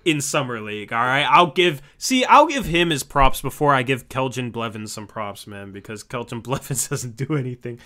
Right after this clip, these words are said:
Why didn't, Blevins should have played Summer League. That would have been fun. Why was Emmanuel Mudiay playing Summer League? I wish Blevins was our Summer League point guard.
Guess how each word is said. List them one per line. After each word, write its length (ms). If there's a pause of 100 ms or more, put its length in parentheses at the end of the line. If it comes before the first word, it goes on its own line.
(220)
Why 160
didn't, 260 (380)
Blevins 320
should 100
have 120
played 200
Summer 300
League. 260 (600)
That 100
would 100
have 60
been 100
fun. 320 (320)
Why 120
was 120
Emmanuel 400
Mudiay 340
playing 220
Summer 240
League? 140
I 60
wish 160
Blevins 380
was 140
our 100
Summer 280
League 140
point 240
guard. 260